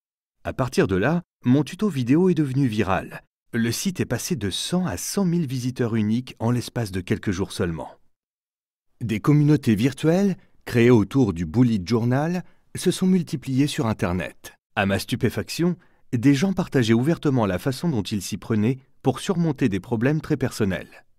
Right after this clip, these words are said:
D'anciens combattants disaient mieux vivre avec leurs troubles de stress post-traumatique grâce au journal quotidien qu'ils tenaient dans leur bojo.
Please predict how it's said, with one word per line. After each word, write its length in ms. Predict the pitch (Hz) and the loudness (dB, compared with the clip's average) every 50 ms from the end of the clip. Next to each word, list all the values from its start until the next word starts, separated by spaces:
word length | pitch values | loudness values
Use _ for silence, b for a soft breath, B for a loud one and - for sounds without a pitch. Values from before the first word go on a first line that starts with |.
| _ _ _ _ _ _ - | _ _ _ _ _ _ -6
D'anciens 400 | 127 131 160 170 165 - 160 143 | 0 2 2 2 2 0 -4 -2
combattants 600 | 135 151 147 143 147 139 139 - 175 196 202 - - | 0 0 0 0 0 -2 -2 -2 -2 -2 -2 -4 -4
disaient 400 | 220 233 107 127 147 131 156 165 | -6 -4 -4 -4 -4 -2 0 0
mieux 220 | 156 151 151 180 196 | 2 2 4 4 2
vivre 340 | 160 135 165 175 175 - 147 | 2 0 -2 -4 -2 -2 -2
avec 240 | 135 135 131 131 | -2 -2 -2 0
leurs 160 | - 123 113 - | -2 -2 -2 -2
troubles 320 | - - 147 123 110 98 | -6 -6 -2 0 0 0
de 100 | 95 104 | 0 -2
stress 300 | - - - 131 113 - | -4 -4 -4 -4 -4 -4
post-traumatique 960 | - - 127 - - - - 120 113 110 101 - - 110 90 - - - - | -2 -2 -2 -2 -2 -4 -2 0 0 0 -2 -2 -4 -6 -6 -6 -12 -14 -12
grâce 320 | 101 92 104 107 - - 117 | -4 -2 -2 -2 0 0 -2
au 60 | 104 | -2
journal 420 | 98 113 107 98 107 101 95 92 | 0 -2 -2 0 -2 -2 -2 -2
quotidien 500 | - 131 127 131 135 123 113 151 175 185 180 B B B B B B | 0 -2 -2 0 -2 -4 -2 -2 -2 -2 -2 B B B B B B
qu'ils 160 | - 160 131 | -2 0 0
tenaient 260 | - 160 156 156 151 | 2 0 0 2 0
dans 120 | 127 123 | 0 0
leur 180 | 120 120 107 92 | 0 0 0 -2
bojo. 580 | 98 95 110 98 82 - 104 95 69 - - | 0 0 0 0 0 -2 -6 -6 -6 -8 -14